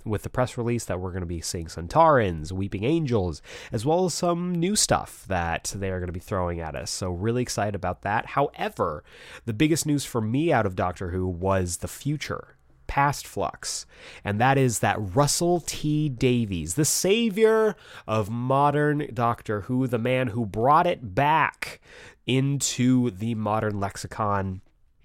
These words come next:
is returning to helm the series after Chris Chibnall leaves the showrunner role following the departure of Jodie Whittaker. Uh, he is going to be handling the, I,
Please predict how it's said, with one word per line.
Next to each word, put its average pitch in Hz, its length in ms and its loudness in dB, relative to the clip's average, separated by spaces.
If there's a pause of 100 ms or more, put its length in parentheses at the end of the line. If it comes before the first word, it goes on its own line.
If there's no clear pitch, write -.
(280)
is 107 180 -2
returning 101 480 0
to 90 140 -10
helm 90 240 -4
the 85 80 -6
series 82 600 -8 (320)
after 101 220 0
Chris - 240 -2
Chibnall 95 640 0
leaves 95 560 -4
the 98 280 -2 (140)
showrunner 104 640 0
role 101 300 0
following 98 840 -2
the 90 420 -4
departure 95 540 -4
of 85 220 -6
Jodie 87 280 -4
Whittaker. 180 460 2 (480)
Uh, 92 160 2
he 117 160 2
is 110 120 0
going 117 200 2
to 110 60 -2
be 104 180 -2
handling 135 840 0
the, 95 500 0 (160)
I, 87 160 -10